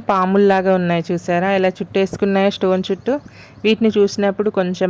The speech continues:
భయం వేసిందండి రియల్గానే. అఫ్కోర్స్ అవి బయటికి రావని తెలుసు, కానీ కొంచెం స్కేరింగ్గా అనిపించింది వాటిని చూసినప్పుడు. వాటి మూతి కూడా డిఫరెంట్గా ఉంది.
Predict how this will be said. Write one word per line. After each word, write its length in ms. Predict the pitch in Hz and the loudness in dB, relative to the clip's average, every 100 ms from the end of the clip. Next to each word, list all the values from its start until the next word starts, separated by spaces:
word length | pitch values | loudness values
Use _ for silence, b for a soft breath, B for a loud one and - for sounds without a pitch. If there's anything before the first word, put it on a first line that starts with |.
| 175 | 0
భయం 200 | 165 170 | 0 0
వేసిందండి 560 | 175 175 156 156 151 160 | -2 -2 -4 -2 -2 -2
రియల్గానే. 560 | 156 156 147 170 185 175 269 - - b b b b - | -2 -2 -2 -4 -2 -4 -6 -10 -20 b b b b -8
అఫ్కోర్స్ 320 | 185 - 220 226 | -4 0 2 2
అవి 100 | 185 | 2
బయటికి 260 | 175 175 202 196 | 2 0 0 2
రావని 280 | 190 196 196 | 2 0 0
తెలుసు, 220 | 165 170 220 | -2 -4 -4
కానీ 140 | 208 208 | -2 -2
కొంచెం 240 | 190 190 202 - | -4 -2 -4 -2
స్కేరింగ్గా 440 | 190 175 180 190 175 | -2 0 0 0 0
అనిపించింది 500 | 165 160 - 160 156 | -2 -4 -6 -6 -2
వాటిని 220 | 156 160 160 | -2 -4 -6
చూసినప్పుడు. 540 | 156 - 156 147 151 - - B B B B | -6 -6 -10 -8 -10 -12 -18 B B B B
వాటి 140 | 196 202 | -4 0
మూతి 240 | 202 202 233 | 0 2 0
కూడా 140 | 240 247 220 | 0 2 0
డిఫరెంట్గా 460 | - 175 156 156 156 | 0 -4 -4 -6 -6
ఉంది. 180 | 151 | -8